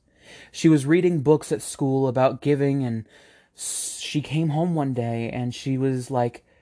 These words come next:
"I want to give back to the homeless. What can we do to help the homeless?" Marshall told, uh, Fox News. "We have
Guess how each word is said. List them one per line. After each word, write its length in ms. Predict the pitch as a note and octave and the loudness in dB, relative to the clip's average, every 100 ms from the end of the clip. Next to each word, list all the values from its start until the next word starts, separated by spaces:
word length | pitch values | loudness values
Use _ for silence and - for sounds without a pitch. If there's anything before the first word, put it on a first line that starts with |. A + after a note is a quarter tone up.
| _ _ _ _ _ _ | _ _ _ _ _ _
"I 200 | C#3+ D#3 | 0 2
want 280 | D#3+ D3+ - | 2 0 -2
to 80 | C#3+ | -4
give 200 | C3 A#2 | -4 0
back 220 | A#2 A2+ | -2 -2
to 100 | - | -8
the 80 | A#2 | -10
homeless. 680 | B2+ A2+ A2 A2 - - - _ _ _ _ | -6 -6 -8 -12 -20 -20 -20 _ _ _ _
What 240 | C3+ D3 | 2 2
can 220 | - D3 C#3 | 2 0 2
we 160 | C#3+ | 0
do 380 | B2 A#2+ A2+ A2+ | -2 -4 -4 -8
to 140 | - | -12
help 340 | A2+ - A2 - | -14 -8 -8 -8
the 120 | B2 | -12
homeless?" 680 | - A#2 G#2+ G2+ - - - _ _ _ _ - | -8 -8 -8 -14 -20 -20 -20 _ _ _ _ 2
Marshall 360 | B2 A#2+ A#2+ | 2 4 -2
told, 400 | A2 A#2+ A2 G#2+ | -2 -4 -4 -4
uh, 440 | A2+ A2+ G#2 G2 F#2+ - _ | -4 -4 -4 -6 -10 -16 _
Fox 460 | - A2 - - | 0 0 0 -10
News. 540 | B2 G#2+ A2+ - - - _ _ _ _ _ _ _ _ _ | -8 -8 -10 -14 -20 -20 _ _ _ _ _ _ _ _ _
"We 460 | - C3 D3 E3 D3+ | -16 -4 0 0 0
have 580 | - D3+ D3+ C3+ - | -2 0 0 -2 -14